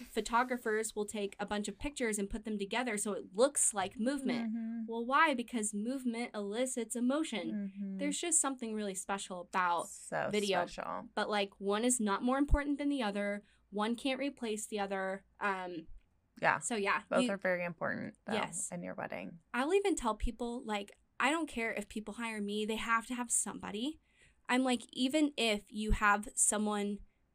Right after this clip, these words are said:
Speaker 1: just go around and take behind the scenes of your day,
Speaker 2: Mm-hmm.
Speaker 1: please just get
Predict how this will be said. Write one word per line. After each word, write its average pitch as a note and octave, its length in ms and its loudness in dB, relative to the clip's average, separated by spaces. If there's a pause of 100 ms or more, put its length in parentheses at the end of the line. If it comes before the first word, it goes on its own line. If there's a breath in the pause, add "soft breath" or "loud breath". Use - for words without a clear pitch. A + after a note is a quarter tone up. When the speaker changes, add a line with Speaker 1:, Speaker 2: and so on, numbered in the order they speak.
Speaker 1:
just B3 280 -2
go A3+ 140 4
around A3 340 6
and G#3 120 0
take G#3+ 220 -2
behind G#3 300 -2
the G3+ 60 0
scenes G3+ 280 0
of G3+ 120 -6
your F#3 140 -2
day, F#3 260 0
Speaker 2:
Mm-hmm. G3 160 -2
Speaker 1:
please B3+ 420 2 (220)
just - 360 2 (260)
get G#3+ 320 2